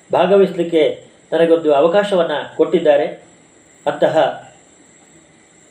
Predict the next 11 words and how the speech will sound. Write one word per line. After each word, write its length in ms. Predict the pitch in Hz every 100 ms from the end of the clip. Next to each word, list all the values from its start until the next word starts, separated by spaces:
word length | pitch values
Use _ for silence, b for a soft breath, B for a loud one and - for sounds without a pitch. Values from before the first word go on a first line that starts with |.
| _ _ _ _ _ _ -
ವಿದ್ಯಾಸಿಂಹಾಸನಾಧೀಶ್ವರರಾಗಿರತಕ್ಕಂಥ 2000 | 143 175 180 175 170 156 160 151 147 147 139 147 143 143 143 135 143 143 139 135 123 - - _ _ -
ಪೂಜ್ಯ 300 | 185 180 165
ಗುರುಗಳನ್ನ 540 | 151 147 143 139 139 113 - _ _ _ _ _ -
ಸಾಷ್ಟಾಂಗ 460 | 147 - 180 185 180 110 - - _ _ _ _
ನಮಸ್ಕಾರ 420 | 147 175 - 170 156
ಪೂರ್ವಕ 380 | 151 143 139 143 - - - _ _ _ 143
ಅವರ 160 | 143
ಆಶೀರ್ವಾದವನ್ನ 840 | 135 143 139 180 170 156 151 139 139 120 - _ -
ಬೇಡ್ತಾ, 320 | 156 170 160 151 - - _ _ _ _ _ _ _ _ _ _ _ - _ _ _ _ _ _ _ _ _ _ _ _ _ _ _ _ _ - - -
ಇದೇ 240 | 170 208
ರೀತಿ 460 | 190 175 175 -